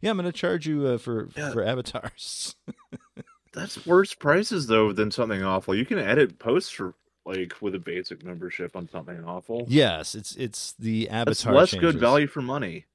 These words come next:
Speaker 1: Yeah, but no ads. You have to usually buy, uh, platinum for that on Something Awful, so no ads. That's a big one. Um, and also getting your comics on the front page. That was a big thing.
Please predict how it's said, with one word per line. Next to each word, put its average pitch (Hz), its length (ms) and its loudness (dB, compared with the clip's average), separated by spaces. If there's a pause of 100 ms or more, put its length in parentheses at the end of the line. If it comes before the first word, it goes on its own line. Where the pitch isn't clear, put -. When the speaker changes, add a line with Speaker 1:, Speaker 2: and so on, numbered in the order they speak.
(140)
Speaker 1:
Yeah, 123 400 -2 (280)
but 170 200 2
no 196 280 6
ads. 175 360 2
You 175 80 2
have 156 120 0
to 151 80 -2
usually 135 260 0
buy, 120 220 0 (180)
uh, 120 120 -4
platinum 98 440 -4
for 107 100 -8
that 95 80 -8 (200)
on 98 200 -6
Something 92 280 -4
Awful, 90 240 -6
so 90 260 -6
no 92 240 -4
ads. 85 260 -8
That's 98 200 -12
a 92 40 -18
big 87 160 -10
one. 95 180 -10 (480)
Um, 92 420 -12 (400)
and 180 200 0
also 160 320 2
getting 120 320 0
your 104 140 -2
comics 95 420 -6
on 87 100 -8
the 87 80 -6
front 85 240 -6
page. 87 280 -8
That 104 120 -2
was 92 120 -6
a 90 60 -6
big 78 200 -6
thing. 78 280 -10